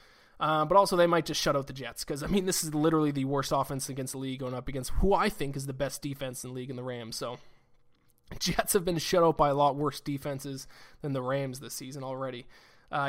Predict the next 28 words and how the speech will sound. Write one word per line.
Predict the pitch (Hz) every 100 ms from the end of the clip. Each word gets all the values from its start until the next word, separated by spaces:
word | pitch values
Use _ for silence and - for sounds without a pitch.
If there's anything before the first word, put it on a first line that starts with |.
| 143
yards | 170 208 196
per | - 196
play, | - 202 170
Jets | 139 170 170
are | 180
dead | 147 165 170
last, | 170 180 147 - - - - -
four | - 170
point | 160 175 160
seven. | - 190 156 123 - _
Opponent | - - 190 190 185
yards | 190 185 -
per | 190
play, | - 202 196
the | 175
Rams | 175 185 170
are | 170
first | - 202 180 - - - -
in | 175
the | 165
<laughs> |
N | 233 190
F | 190
L | 202 180
at | 170
four | - 190
point | 185 175 160
six. | - 156 -